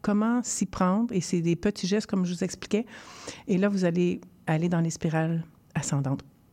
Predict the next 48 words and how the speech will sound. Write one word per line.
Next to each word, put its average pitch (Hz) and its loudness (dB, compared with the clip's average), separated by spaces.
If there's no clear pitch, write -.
Donc, 180 2
euh, 165 2
c'est 151 -2
ça, 160 -2
prendre 147 0
soin 147 0
de 143 -4
soi, 156 -4
prendre 170 2
du 165 -2
recul, 185 0
faire 156 -2
face - -2
à 156 0
la 147 0
chanson, 165 0
puis 170 0
essayer, 151 0
c'est 147 -2
un 131 4
jeu 135 0
de 131 2
mots, 147 -2
alors 151 0
faire 147 -2
face - -2
à 143 -2
la 147 0
chanson, 160 -2
et 170 0
puis - -6
se - -4
dire, 170 0
ben, 160 0
on 156 2
va 156 2
résonner 165 2
une 165 4
nouvelle 160 4
note, 151 0
euh, 147 2
dans 165 2
les 151 2
jours, 170 0
les 147 2
semaines 156 2
à 151 0
venir. 147 2